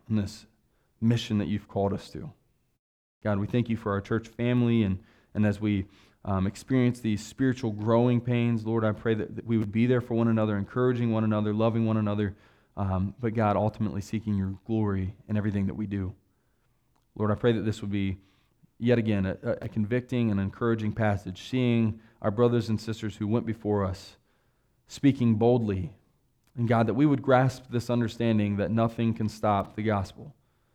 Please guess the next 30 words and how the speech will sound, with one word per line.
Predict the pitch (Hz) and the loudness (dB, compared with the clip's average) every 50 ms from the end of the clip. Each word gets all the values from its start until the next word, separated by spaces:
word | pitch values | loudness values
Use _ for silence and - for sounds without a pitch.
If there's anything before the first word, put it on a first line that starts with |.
| _ _ _ - | _ _ _ -4
Nothing | 110 117 117 117 - 131 113 | 0 2 2 2 2 -2 0
can | - 123 117 | 0 0 -2
stop | 107 - - 117 110 110 - - | -2 0 0 0 0 0 0 -2
your | 107 107 101 | -4 -2 -2
word. | 101 101 113 117 120 117 117 | 0 0 2 2 2 2 2
Nothing | 110 110 107 110 110 113 104 | 2 2 0 0 -2 -4 -4
can | - 110 | -4 -4
stop | 101 - - 104 104 101 | -8 -4 -2 -2 -2 -2
your | - 101 | -4 -8
good | 101 113 110 107 | -4 -2 0 2
news. | 110 117 120 123 123 113 120 | 2 2 4 4 2 2 0
Nothing | 120 120 117 117 131 127 117 | 0 -2 0 0 -2 -2 -2
can | 120 127 113 | -2 -2 -6
stop | 110 - - 110 107 101 - - _ _ _ _ _ _ _ _ _ _ | -4 -2 -2 0 0 0 -2 -6 _ _ _ _ _ _ _ _ _ _
your | - 113 110 113 113 | 0 2 2 2 2
plan. | 113 - 110 104 95 90 85 80 - _ _ _ _ _ _ _ _ _ _ _ _ _ _ _ _ _ _ _ _ _ _ _ | 0 -2 -2 0 0 0 -2 -6 -8 _ _ _ _ _ _ _ _ _ _ _ _ _ _ _ _ _ _ _ _ _ _ _
Help | - 113 98 | -10 -8 -8
us | 101 - | -8 -12
to | - 98 | -10 -8
lean | 98 104 117 120 117 | -2 2 4 4 4
into | 117 117 110 113 107 | 4 4 2 0 0
that | 107 107 107 101 - - - | 0 0 0 -2 -4 -8 -10
and | - 110 - | -10 -10 -10
to | - | -6
better | 101 107 107 110 104 | -4 -2 0 0 0
understand | 107 104 95 - - 95 98 95 | 0 -2 -4 -6 -6 -6 -4 -4
it | 101 101 | -4 -6
through | - 101 98 | -6 -8 -8
your | 95 | -6
word | 95 98 101 98 98 98 95 95 | -4 -2 -2 0 0 -2 -4 -6